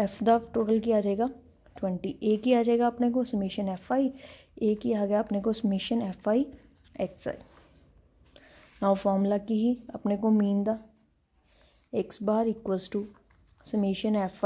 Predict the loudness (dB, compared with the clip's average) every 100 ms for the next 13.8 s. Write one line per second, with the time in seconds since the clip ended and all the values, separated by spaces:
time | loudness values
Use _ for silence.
0 | 2 0 -8 _ -8 -8 -2 -2 0 0
1 | -2 0 -4 -2 -2 -2 -6 -20 -6 -4
2 | -2 -4 -4 -4 -8 -8 -10 -12 -18 -20
3 | -20 -8 2 4 4 2 0 0 2 2
4 | 0 -4 -6 -6 -6 -6 -2 0 0 0
5 | -6 -20 _ _ _ _ _ -4 -2 -2
6 | -6 -14 -18 -20 _ _ _ _ -2 0
7 | 2 2 2 0 -2 -10 -12 -18 _ -4
8 | -2 -2 -2 -2 -2 -4 -6 -8 -20 _
9 | _ _ _ _ _ _ _ _ _ _
10 | _ _ _ _ _ _ _ _ _ _
11 | _ _ _ _ _ _ _ _ _ _
12 | -20 _ _ _ _ _ _ _ -20 _
13 | -8 -2 2 0 0 0 2 0